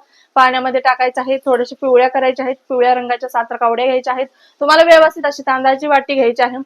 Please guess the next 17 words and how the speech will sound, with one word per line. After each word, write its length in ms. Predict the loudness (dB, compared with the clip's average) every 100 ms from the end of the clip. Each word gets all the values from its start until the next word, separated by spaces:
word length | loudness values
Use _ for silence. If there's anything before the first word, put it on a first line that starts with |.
| _ _ 0
त्याच्यावरती 520 | 2 4 4 4 0
अशा 180 | -6 -2
सात 180 | -2 -2 0
कवड्या 240 | 0 2
व्यवस्थित 340 | -2 -4 -10 _
ठेवून 220 | -6 -4
द्यायच्या 260 | -4 -4 -6
आहेत. 120 | -16 -6 2
कवड्या 260 | 4 4
ठेवल्यानंतर 540 | 2 2 0 -2 -6 0
व्यवस्थित 400 | 2 2 -4 -2
हळदी 240 | 0 0 -4
कुंकू 280 | -6 -6
त्यांना 260 | -2 -2 0
लावून 280 | 0 -2 -4
द्यायचं 280 | -8 -4 -4
आहे 200 | -4